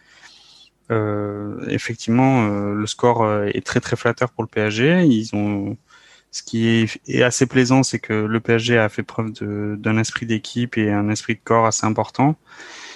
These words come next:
et que les joueurs stars de l'équipe ont montré que c'était vraiment, euh, des joueurs sur lesquels on pouvait compter. Après, je,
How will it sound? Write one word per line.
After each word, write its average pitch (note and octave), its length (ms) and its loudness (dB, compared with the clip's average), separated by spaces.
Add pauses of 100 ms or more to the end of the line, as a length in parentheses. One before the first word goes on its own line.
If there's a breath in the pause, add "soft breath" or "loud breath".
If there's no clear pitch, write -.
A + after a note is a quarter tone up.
(180 loud breath)
et A2 120 2
que - 160 2
les A2 240 6
joueurs A2+ 260 2
stars A#2 260 0
de A2+ 60 4
l'équipe A2 440 -2
ont G#2 80 2
montré G#2+ 540 0
que G#2 160 -2
c'était - 340 -8
vraiment, G#2+ 560 2
euh, G2+ 100 -6
des G#2 200 0
joueurs A2+ 180 0
sur - 140 -4
lesquels G#2+ 260 -2
on A2 80 0
pouvait A2+ 200 -2
compter. D3 380 0 (460 loud breath)
Après, C#3+ 320 2
je, A2+ 320 -2